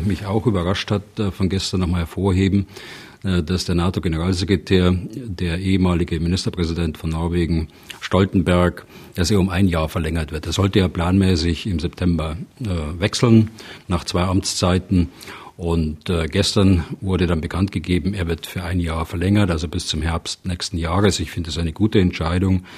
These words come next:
denn er hat sich sehr viel Vertrauen erarbeitet. Und er hat vor allen Dingen auch die nato, äh, in, in schwierigen Fahrwassern, nennen wir mal so,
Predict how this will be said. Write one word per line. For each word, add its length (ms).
denn 100
er 60
hat 140
sich 180
sehr 180
viel 140
Vertrauen 520
erarbeitet. 840
Und 240
er 80
hat 140
vor 160
allen 160
Dingen 260
auch 160
die 120
nato, 520
äh, 400
in, 340
in 180
schwierigen 500
Fahrwassern, 800
nennen 380
wir 60
mal 220
so, 360